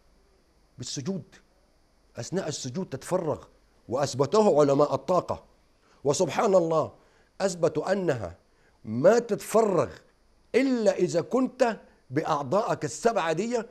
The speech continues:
متوجه إلى الكعبة. سبحان الله تعالى.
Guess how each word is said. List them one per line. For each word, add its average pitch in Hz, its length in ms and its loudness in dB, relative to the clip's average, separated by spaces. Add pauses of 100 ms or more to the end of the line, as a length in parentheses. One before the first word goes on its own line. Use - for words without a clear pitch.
(280)
متوجه 175 520 4
إلى 147 160 4
الكعبة. 123 540 -2 (640)
سبحان 110 420 -6
الله 92 220 -8
تعالى. 64 360 -20